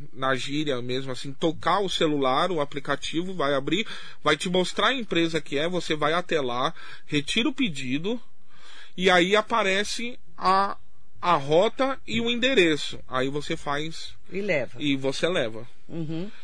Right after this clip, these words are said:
Speaker 2: Por isso que o pessoal fica ali no shopping, porque lá tem muita demanda. <coughs>
Speaker 1: Desculpe.
Speaker 2: Não foi nada.
Speaker 1: Isso.
Speaker 2: Pode tomar essa aguinha, fica à vontade.
Speaker 1: Isso, é, a, a maior demanda que existe na nossa cidade é no shopping.
Speaker 2: Entendi, por isso que eles ficam ali.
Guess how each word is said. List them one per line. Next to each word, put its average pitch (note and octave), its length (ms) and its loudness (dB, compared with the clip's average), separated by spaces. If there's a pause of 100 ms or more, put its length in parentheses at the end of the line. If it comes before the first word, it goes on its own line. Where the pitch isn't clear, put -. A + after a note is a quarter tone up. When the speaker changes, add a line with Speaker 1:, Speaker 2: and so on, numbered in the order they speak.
(260)
Speaker 2:
Por G3+ 160 2
isso A3 160 0
que B3 60 0
o - 40 0
pessoal G#3 320 2
fica G#3 220 -2
ali G3+ 140 0
no A#3 100 -2
shopping, E3 300 2
porque E3+ 180 0
lá F3 80 4
tem G3 100 0
muita F#3 240 2
demanda. F3 460 0 (360)
<coughs> - 360 -8
Speaker 1:
Desculpe. C3+ 520 -4 (220)
Speaker 2:
Não D#3 80 -6
foi F#3 160 -6
nada. D#3 240 -6 (200)
Speaker 1:
Isso. D3 460 2
Speaker 2:
Pode C#3+ 180 -4
tomar F3 200 -4
essa F3+ 160 -4
aguinha, E3+ 280 -6
fica - 140 -6
à C#3 40 -6
vontade. E3 380 -6
Speaker 1:
Isso, D3 460 0
é, C#3+ 380 0 (100)
a, D#3+ 140 2
a E3 300 2
maior F3 280 6
demanda F#3 400 4
que F3 160 -4
existe D#3 400 -4
na D3+ 140 0
nossa D#3+ 360 0
cidade D3 480 -2
é G3+ 220 4
no A#3 140 0
shopping. B2 360 -4
Speaker 2:
Entendi, F#3+ 400 -6
por F3+ 120 -4
isso F3+ 100 -6
que A3+ 60 -4
eles G#3+ 180 -2
ficam G3+ 240 -4
ali. F3+ 300 -4